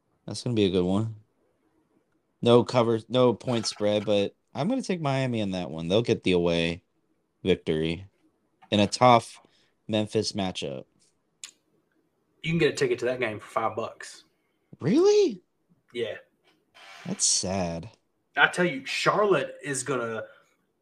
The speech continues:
Speaker 1: Charlotte's
Speaker 2: F
Speaker 1: the
Speaker 2: around, and I'm not gonna be able to afford season tickets next year.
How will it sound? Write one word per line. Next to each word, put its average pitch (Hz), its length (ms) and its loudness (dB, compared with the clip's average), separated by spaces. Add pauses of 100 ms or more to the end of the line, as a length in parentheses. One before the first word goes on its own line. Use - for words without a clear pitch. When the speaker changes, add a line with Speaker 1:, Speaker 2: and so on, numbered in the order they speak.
(260)
Speaker 1:
Charlotte's - 440 4
Speaker 2:
F 170 80 4
Speaker 1:
the 143 80 2
Speaker 2:
around, 117 460 4
and 123 160 -6
I'm 156 180 0
not 139 180 0
gonna 131 120 -6
be 131 100 -4
able 120 140 0
to 117 60 0
afford 117 340 -2
season 110 300 -10
tickets - 360 -8
next - 300 -14
year. 80 180 -18